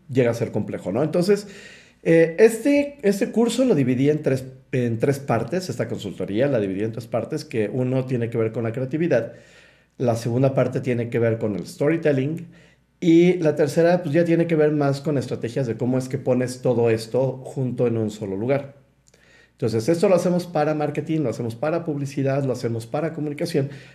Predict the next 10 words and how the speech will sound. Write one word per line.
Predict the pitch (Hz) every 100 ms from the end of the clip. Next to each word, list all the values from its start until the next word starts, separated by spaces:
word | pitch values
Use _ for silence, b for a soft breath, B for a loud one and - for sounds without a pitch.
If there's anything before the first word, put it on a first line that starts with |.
| B
pero | - 190 190
también | 180 135
podemos | 127 139 139 151
utilizarlo | 143 165 - 110 117 120
perfectamente | 101 76 - 110 - 147 117 92 143 170 - - -
para | 113 110 113 131 131
la | 117 90
comedia. | 87 73 - - _ _ _ _ _ _ _ _ _ _ _ _ b b b b b
Entonces, | 269 285 220 214 214 -
eh, | 156 151 143 135 127 131